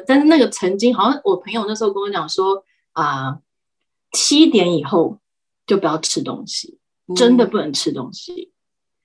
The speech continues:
Speaker 1: 然后我那时候就有，真的有尝试过，就七点以后就不，不吃东西。然后大概，诶，好像真的有瘦欸，就是有一点瘦一点这样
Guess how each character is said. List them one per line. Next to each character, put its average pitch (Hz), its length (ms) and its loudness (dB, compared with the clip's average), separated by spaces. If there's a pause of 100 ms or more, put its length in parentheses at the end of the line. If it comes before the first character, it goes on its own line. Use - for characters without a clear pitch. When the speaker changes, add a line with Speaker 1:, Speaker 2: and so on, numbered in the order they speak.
(180)
Speaker 1:
然 165 120 -2
后 196 320 2
我 165 120 -4
那 220 100 -2
时 220 80 -4
候 214 100 0
就 220 200 0
有， 151 340 -2 (180)
真 247 240 4
的 233 140 4
有 165 160 0
尝 147 400 -10
试 196 300 -2
过， - 380 0
就 180 120 0
七 170 320 -2
点 160 180 -6
以 143 120 -12
后 - 360 -4
就 165 140 -2
不， 160 320 -4 (100)
不 180 80 -8
吃 180 160 -6
东 160 180 -4
西。 - 340 -10 (500)
然 285 100 2
后 - 20 2
大 359 120 4
概， 359 80 2
诶， 370 220 0
好 233 160 0
像 320 200 4
真 311 160 4
的 269 140 4
有 175 280 0 (720)
瘦 208 540 0
欸， 131 160 -10
就 180 140 -4
是 165 220 -2
有 165 220 -4
一 208 100 -6
点 - 300 -6
瘦 175 380 -2
一 170 80 -6
点 - 340 -10
这 - 100 -20
样 - 100 -20